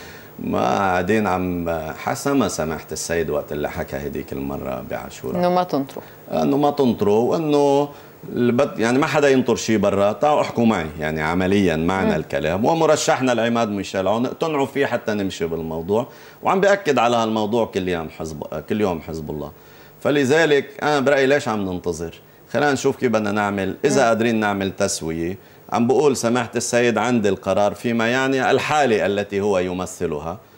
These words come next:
Speaker 1: ومرشح هذه الحالة هو
Speaker 2: ومد
Speaker 1: العماد
Speaker 2: يده
Speaker 1: عون.
Speaker 2: إلى المستقبل كفريق آخر.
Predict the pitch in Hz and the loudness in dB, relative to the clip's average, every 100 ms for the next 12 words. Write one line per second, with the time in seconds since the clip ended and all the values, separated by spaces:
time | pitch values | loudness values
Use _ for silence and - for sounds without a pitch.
0 | - - 117 151 175 - 127 135 139 117 | -12 -2 0 2 2 0 -2 0 0 0
1 | 110 - 110 110 107 104 247 262 285 - | -2 -2 -4 -2 0 2 2 4 2 2
2 | 233 214 214 208 202 190 180 170 175 156 | 2 2 2 4 4 2 2 2 0 -2
3 | 156 - 196 - 185 190 175 - 143 139 | -10 -8 -10 -4 -2 -2 -4 -6 -6 -6
4 | - 123 - - | -8 -10 -10 -18